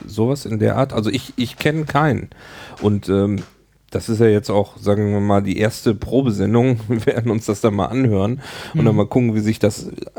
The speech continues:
Speaker 1: anhört. Das, wenn man so die Kopfhörer auf hat, hört man das ja nicht so. Mal gucken, wie wir das Format noch entwickeln können, was wir da noch alles machen können.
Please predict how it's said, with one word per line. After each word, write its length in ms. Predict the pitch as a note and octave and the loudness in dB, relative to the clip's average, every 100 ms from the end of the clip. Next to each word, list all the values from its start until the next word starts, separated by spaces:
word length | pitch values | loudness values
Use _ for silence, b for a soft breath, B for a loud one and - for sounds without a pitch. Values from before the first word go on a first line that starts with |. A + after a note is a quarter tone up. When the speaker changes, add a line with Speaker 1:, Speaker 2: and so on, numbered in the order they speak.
| - | -2
Speaker 1:
anhört. 640 | A#2 B2+ G#2+ G#2+ D3 - - - | 2 4 4 4 2 -4 -20 -6
Das, 400 | G2+ - - - | -6 -6 -16 -14
wenn 240 | G2+ G2+ | -8 -2
man 140 | G#2+ G#2 | 0 0
so 100 | G#2 | 0
die 100 | G#2 | 0
Kopfhörer 460 | A#2 - A#2 G2+ | -2 0 0 2
auf 200 | D2+ G2+ | 0 0
hat, 180 | A#2 G2+ | 0 0
hört 160 | A2+ - | 0 0
man 140 | G#2 | 0
das 180 | F#2+ - | 0 0
ja 80 | G2 | -2
nicht 160 | G2+ | -2
so. 260 | - G#2 B2+ B B B B B B - | 0 -2 -2 B B B B B B -2
Mal 160 | G#2 | -2
gucken, 420 | G2 B2 B2 A2 G2+ - _ _ _ _ _ _ _ _ - | 2 0 0 -2 -2 -12 _ _ _ _ _ _ _ _ -2
wie 180 | A#2+ A2 | 2 2
wir 60 | |
das 160 | G#2 G2+ | 2 0
Format 400 | - G2+ G2 G2 | -2 0 0 2
noch 320 | A2 F#2+ - | 0 -2 -4
entwickeln 480 | G2+ F#2+ A#2 G#2+ G2+ | -6 -4 0 0 -2
können, 400 | - F#2 G2 F#2 F#2+ | -2 -2 -2 -6 -8
was 220 | G2+ - | -10 -6
wir 80 | F#2 | -4
da 120 | G#2 | -2
noch 220 | G2+ F#2+ - - - | -4 -6 -14 -20 -10
alles 240 | G2 G2 | -8 -6
machen 280 | G#2 G2 G2 | -4 -4 -4
können. 260 | - G2+ | -6 -8